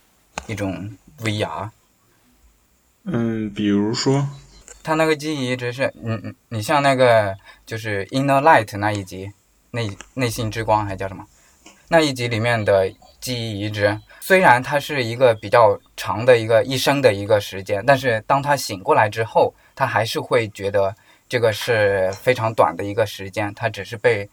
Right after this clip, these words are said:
Speaker 1: 呃，被灌输了一个一生这么一长，这么长的一个故事，是吧？但是我看到那个D S nine里面第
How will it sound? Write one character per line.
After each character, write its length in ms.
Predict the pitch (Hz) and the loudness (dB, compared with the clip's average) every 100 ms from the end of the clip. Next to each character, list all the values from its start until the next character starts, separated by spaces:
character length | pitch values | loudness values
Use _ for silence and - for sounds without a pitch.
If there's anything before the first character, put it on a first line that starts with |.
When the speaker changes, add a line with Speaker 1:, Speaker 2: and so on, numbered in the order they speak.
| _ _ _ - | _ _ _ -12
Speaker 1:
呃， 140 | 95 90 | -10 -4
被 140 | 135 | -4
灌 240 | 127 151 117 | 4 4 4
输 180 | 120 | 0
了 120 | 110 101 | 0 0
一 120 | 98 | 0
个 260 | 110 104 98 | 0 2 0
一 160 | 117 | -4
生 420 | 110 117 110 113 - | -4 -4 -4 -6 -10
这 100 | 123 | -8
么 140 | 107 107 | -6 -6
一 100 | 110 | -6
长， 380 | - 85 87 - _ | -8 -10 -10 -14 _
这 80 | - | -8
么 120 | 110 | -6
长 240 | 101 90 98 | -6 -10 -8
的 80 | |
一 40 | 95 | -6
个 100 | 101 | -6
故 200 | - 110 | -6 -10
事， 160 | 95 | -10
是 80 | 87 | -12
吧？ 120 | 85 - _ _ _ | -12 -12 _ _ _
但 120 | 143 | -10
是 300 | 131 123 101 - | -4 -4 -4 -8
我 160 | - 107 | -6 -6
看 240 | - 131 | -2 -2
到 400 | 120 110 98 98 - _ | 4 6 4 0 -8 _
那 160 | - 110 | -12 -8
个 380 | 104 98 90 - - | -2 -2 -2 -6 -10
D 140 | 120 | -4
S 200 | 117 - | -4 -2
nine 260 | 110 123 98 | -4 -4 -4
里 120 | 85 | -8
面 200 | 95 104 - - - _ | -8 -8 -12 -20 -20 _
第 380 | - 117 92 90 | -10 -8 -8 -14